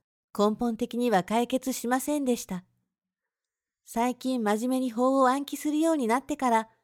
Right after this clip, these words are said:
初少年においても本質的な突破がありました。初少年の時、自分が宇宙のように広大な存在になったような感じがします。以前は自分に効能があるかどうか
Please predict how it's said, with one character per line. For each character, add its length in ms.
初 280
少 240
年 200
に 100
お 60
い 80
て 100
も 240
本 280
質 140
的 240
な 100
突 280
破 100
が 100
あ 60
り 100
ま 120
し 80
た。 200
初 240
少 260
年 220
の 80
時、 400
自 100
分 220
が 160
宇 100
宙 300
の 120
よ 180
う 60
に 200
広 200
大 180
な 80
存 260
在 160
に 120
な 120
っ 80
た 120
よ 120
う 40
な 100
感 260
じ 80
が 120
し 100
ま 140
す。 160
以 140
前 240
は 160
自 180
分 220
に 120
効 280
能 240
が 140
あ 60
る 120
か 140
ど 160
う 40
か 240